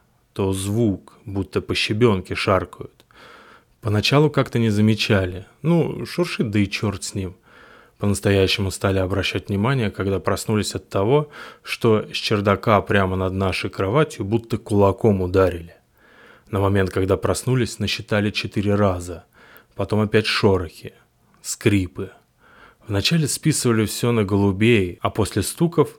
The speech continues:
на бомжей. Так продолжалось еще дня четыре. Эти стуки раздавались по четыре-шесть раз примерно в одно и то же время, от трех до четырех часов ночи, ни раньше,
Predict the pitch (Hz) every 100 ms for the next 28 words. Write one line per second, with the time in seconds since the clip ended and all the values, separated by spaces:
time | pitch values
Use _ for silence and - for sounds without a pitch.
0 | - 104 95 98 101 104 110 85 - _
1 | _ _ _ _ - 147 139 117 104 101
2 | 101 98 101 - 104 98 95 90 - -
3 | 110 95 87 87 _ _ _ _ _ _
4 | _ _ _ 107 - 101 - 123 131 -
5 | 101 _ 98 95 90 90 90 90 85 -
6 | 92 - 95 - 107 104 90 - - 95
7 | 87 - 92 101 110 - - - _ -
8 | 98 98 123 123 110 107 101 101 95 104
9 | 95 98 101 104 90 87 92 _ _ -
10 | _ - 101 - 107 98 95 92 - 101
11 | 92 85 - 101 - 101 87 101 104 98
12 | - - - - _ _ _ _ _ 101
13 | 92 92 90 87 -